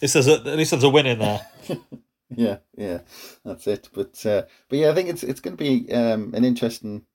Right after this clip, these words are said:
Speaker 2: tie considering the form we're in and Europe after the weekend. But, uh, but are you travelling up for the game? Are you covering that?
Speaker 1: Yeah, yeah, we'll be covering it, um, on, on Radio Nottingham. So it's, um, I think Forest are playing Preston at home, um, in that game. Uh, but we only do updates on, on Mansfield Town,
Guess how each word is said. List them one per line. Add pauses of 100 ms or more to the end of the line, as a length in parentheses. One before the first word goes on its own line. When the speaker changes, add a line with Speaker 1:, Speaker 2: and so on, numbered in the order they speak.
Speaker 2:
tie
considering
the
form
we're
in
and
Europe
after
the
weekend.
But,
uh, (480)
but
are
you
travelling
up
for
the
game?
Are
you
covering
that? (260)
Speaker 1:
Yeah, (120)
yeah,
we'll
be
covering
it,
um,
on,
on
Radio
Nottingham.
So
it's,
um, (140)
I
think
Forest
are
playing
Preston
at
home, (600)
um,
in
that
game.
Uh,
but
we
only
do
updates
on,
on
Mansfield
Town,